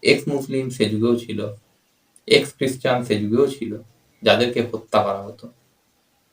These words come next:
এইবার আসি হিন্দু ধর্মের কথায়। হিন্দু ধর্ম, হিন্দুরা সাধারণভাবে হচ্ছে বন্ধুসুলভ আচরণ করতে অভ্যস্ত।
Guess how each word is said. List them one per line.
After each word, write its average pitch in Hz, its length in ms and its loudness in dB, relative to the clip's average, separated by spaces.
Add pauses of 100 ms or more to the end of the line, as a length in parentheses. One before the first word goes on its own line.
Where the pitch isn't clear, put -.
(380)
এইবার 160 300 10
আসি 120 440 0 (420)
হিন্দু 143 220 -2
ধর্মের 123 400 0
কথায়। - 380 -8 (760)
হিন্দু 151 220 0
ধর্ম, 104 300 -2 (1120)
হিন্দুরা 190 400 8
সাধারণভাবে 165 640 0
হচ্ছে 113 460 -4 (1300)
বন্ধুসুলভ 165 840 6 (420)
আচরণ 107 400 2
করতে 104 240 -2
অভ্যস্ত। 104 520 -2